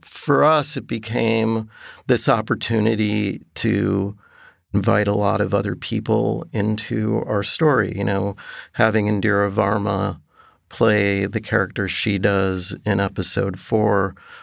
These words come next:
But also, there's a generational story here that's really important.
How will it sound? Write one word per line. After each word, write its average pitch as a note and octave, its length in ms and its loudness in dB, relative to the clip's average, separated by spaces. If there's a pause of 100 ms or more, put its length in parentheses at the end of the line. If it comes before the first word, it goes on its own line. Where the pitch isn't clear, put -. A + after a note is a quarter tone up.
(140)
But C3 100 4
also, D3 720 0
there's A2+ 240 -2
a A2+ 40 0
generational A2+ 760 2
story F#2+ 440 0
here F#2+ 480 -2 (400)
that's - 280 -2
really F#2+ 260 2
important. F2+ 640 -2